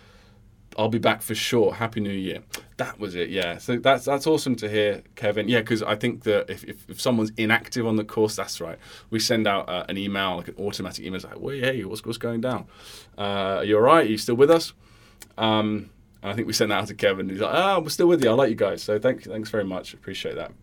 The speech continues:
very much. Uh, our next and final message this week is from, uh, Gregory Savage, and he just says, "Loving the course." So <laughs> that's on the pronunciation mastery course. Thanks, Gregory. I don't know if you, I haven't actually checked your,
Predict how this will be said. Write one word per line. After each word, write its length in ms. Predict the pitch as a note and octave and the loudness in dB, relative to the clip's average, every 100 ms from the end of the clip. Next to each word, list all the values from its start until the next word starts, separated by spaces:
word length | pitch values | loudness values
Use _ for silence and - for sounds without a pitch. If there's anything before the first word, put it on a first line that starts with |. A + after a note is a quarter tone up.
| - | -16
very 180 | - F2 | -12 -10
much. 280 | D#2+ - - - - - _ - | -10 -14 -20 -20 -20 -20 _ 4
Uh, 280 | A2+ A#2 A2 | 6 6 6
our 180 | A#2 | 6
next 360 | B2+ D#3 B2 - | 8 8 6 0
and 120 | A#2 | -2
final 300 | A2 C3 B2+ | 4 4 6
message 380 | A#2 A#2 - A2 | 4 2 -2 -2
this 200 | A2 G#2+ | -2 0
week 440 | G#2+ A2 A2 - _ - | 4 4 2 -10 _ -20
is 380 | - G2+ G2+ G2 | -6 -2 -2 -4
from, 500 | - A#2 G#2+ G2+ F#2+ | -4 2 4 2 -2
uh, 200 | F#2 F#2 | -4 -4
Gregory 420 | F#2 A#2+ A#2 A2+ | 4 4 6 2
Savage, 500 | G#2+ A#2+ A#2 C3 B2+ | 2 2 2 2 0
and 80 | G#2 | -2
he 60 | G2+ | -4
just 220 | A2 A2 | -2 2
says, 320 | G#2+ G#2 G#2 - - _ _ | 4 4 2 -12 -20 _ _
"Loving 300 | A#2 C#3+ C#3+ | 4 6 4
the 80 | C3 | 2
course." 500 | - - - - - _ | -4 -12 -14 -16 -18 _
So 200 | - F2+ F2+ - | -8 -6 -6 -8
<laughs> 200 | - - | -10 -8
that's 260 | - G2+ - | -6 -4 -2
on 160 | G2 F#2+ | -4 -2
the 140 | F2+ | -6
pronunciation 720 | - F#2 F2+ - F#2 F2 F2+ | -8 -10 -8 -4 -2 -2 -6
mastery 400 | F2+ F#2+ - F#2+ | -6 -6 -6 -10
course. 380 | - F2+ F#2 - - - - - | -8 -6 -6 -8 -18 -20 -20 -12
Thanks, 240 | - G2+ - | -4 -4 -4
Gregory. 520 | - F2 F2 E2+ - - _ _ _ | -4 -2 -2 -4 -6 -14 _ _ _
I 120 | - G2+ | -4 -2
don't 120 | C3+ | 0
know 40 | |
if 100 | C#3 | -2
you, 260 | B2+ A#2 A2+ | -2 -2 -4
I 40 | - | -8
haven't 200 | B2+ A#2 | -6 -4
actually 180 | - | -6
checked 240 | - A2 - | -4 -4 -2
your, 280 | F#2+ F2+ | -4 -4